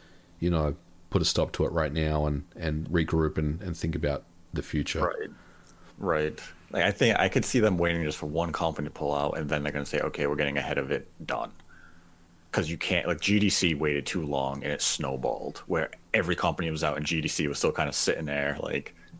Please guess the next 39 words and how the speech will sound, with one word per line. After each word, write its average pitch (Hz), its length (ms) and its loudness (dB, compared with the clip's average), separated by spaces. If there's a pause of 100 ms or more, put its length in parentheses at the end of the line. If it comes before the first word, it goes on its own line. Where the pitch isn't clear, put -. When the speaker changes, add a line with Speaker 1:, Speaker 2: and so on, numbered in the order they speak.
(140)
Speaker 2:
"No, 143 280 4
it's 151 100 2
still 165 220 2
happening." 143 600 2 (640)
And 110 100 0
then 87 120 2
it 87 80 0
was 82 120 -4
like, 87 200 0
<laughs> - 40 -6
"Oh, 135 180 6
like, 98 520 2
like, 85 220 0
no, 82 220 2
we 78 100 2
have 80 160 2
to, 73 300 0 (140)
we 80 100 0
have 78 100 2
to 78 80 -8
kill 73 240 2
it 60 60 0
at 71 100 0
the 69 80 -2
end 67 140 0
of 69 60 -8
this 71 180 -8
week," 71 260 -4
Speaker 1:
Mm-hmm. - 140 0
Speaker 2:
because 73 340 2 (540)
now 78 260 2
it 76 140 -2
has 78 260 -2
completely 76 540 -6
snowballed 67 580 0
out 67 140 0
of 67 80 -2
our 71 80 -2
control, 71 640 -2